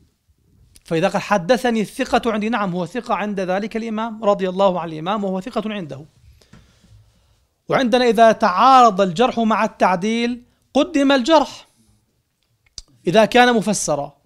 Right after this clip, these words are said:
طيب، فهنا الآن يقول: "ثقة عندي"، طيب لماذا تسكت، تسكت عنه؟ لماذا سكت عنه؟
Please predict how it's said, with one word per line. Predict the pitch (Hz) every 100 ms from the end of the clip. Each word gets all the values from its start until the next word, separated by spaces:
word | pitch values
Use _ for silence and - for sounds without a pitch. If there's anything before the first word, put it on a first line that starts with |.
| _ _ _ _ 147 135 _ -
طيب، | 185 160 _ _ _
فهنا | 170 285 285
الآن | 302 302 302 311 247 _ _ _ _ 180
يقول: | 165 240
"ثقة | 339 330 226
عندي"، | 202 175 180 - _ _ _ _ -
طيب | 160
لماذا | 233 220
تسكت، | 196 185 -
تسكت | 190 - 165
عنه؟ | 175 208 - _ _ _ _ _ -
لماذا | 208 214
سكت | 185 - 190 180
عنه؟ | 185 190 220